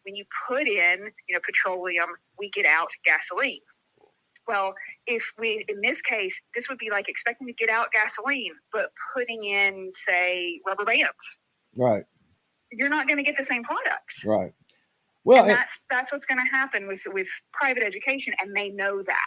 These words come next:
Speaker 2: And,
Speaker 1: So
Speaker 2: and
Speaker 1: they're not as interested in those dollars as they think, as people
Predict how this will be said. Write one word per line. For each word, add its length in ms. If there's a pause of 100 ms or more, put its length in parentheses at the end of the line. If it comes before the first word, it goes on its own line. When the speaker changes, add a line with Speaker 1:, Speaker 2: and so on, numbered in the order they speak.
(260)
Speaker 2:
And, 160
Speaker 1:
So 80
Speaker 2:
and 160
Speaker 1:
they're 140
not 200
as 140
interested 400
in 100
those 180
dollars 380
as 140
they 180
think, 200 (340)
as 100 (160)
people 320